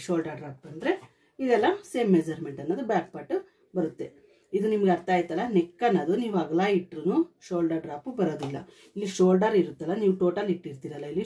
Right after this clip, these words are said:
shoulder ಹತ್ರ, ಈ total ಅಲ್ಲಿ ಅರ್ಧ mark ಮಾಡಿದ್ರು ನಿಮ್ಗೆ shoulder ಡ್ರಾಪ್ ಬರೋದಿಲ್ಲ. ಇಲ್ಲಿ ಕಾಲ್ inch ಬಿಟ್ಟು mark ಮಾಡಿ, stitching ಆಗೋಷ್ಟೊತ್ತಿಗೆ ಇಲ್ಲಿಗೆ ಬರುತ್ತೆ. ನಿಮ್ಗೆ ಇದು shoulder cloth ಎರಡೂವರೆ inch ಬರುತ್ತೆ. ಅದು ನಿಮ್ಗೆ ಕರೆಕ್ಟಾಗಿ blouse ಅನ್ನೋದು ಬರುತ್ತೆ. ಅರ್ಥ ಆಯ್ತಲ್ಲ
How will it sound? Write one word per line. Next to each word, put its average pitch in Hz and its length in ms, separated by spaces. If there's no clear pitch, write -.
shoulder 156 340
ಹತ್ರ, 175 180
ಈ 196 40
total 226 340
ಅಲ್ಲಿ 202 160
ಅರ್ಧ 170 220
mark 185 240
ಮಾಡಿದ್ರು 139 280
ನಿಮ್ಗೆ 208 300
shoulder 156 340
ಡ್ರಾಪ್ 139 240
ಬರೋದಿಲ್ಲ. 160 420
ಇಲ್ಲಿ 190 140
ಕಾಲ್ 175 200
inch 165 200
ಬಿಟ್ಟು 180 260
mark 180 300
ಮಾಡಿ, 180 200
stitching 208 400
ಆಗೋಷ್ಟೊತ್ತಿಗೆ 160 520
ಇಲ್ಲಿಗೆ 196 280
ಬರುತ್ತೆ. 135 260
ನಿಮ್ಗೆ 208 220
ಇದು 185 180
shoulder 208 380
cloth 160 240
ಎರಡೂವರೆ 165 440
inch 170 140
ಬರುತ್ತೆ. 147 300
ಅದು 190 180
ನಿಮ್ಗೆ 190 240
ಕರೆಕ್ಟಾಗಿ 175 500
blouse 160 300
ಅನ್ನೋದು 160 260
ಬರುತ್ತೆ. 156 300
ಅರ್ಥ 170 200
ಆಯ್ತಲ್ಲ 165 300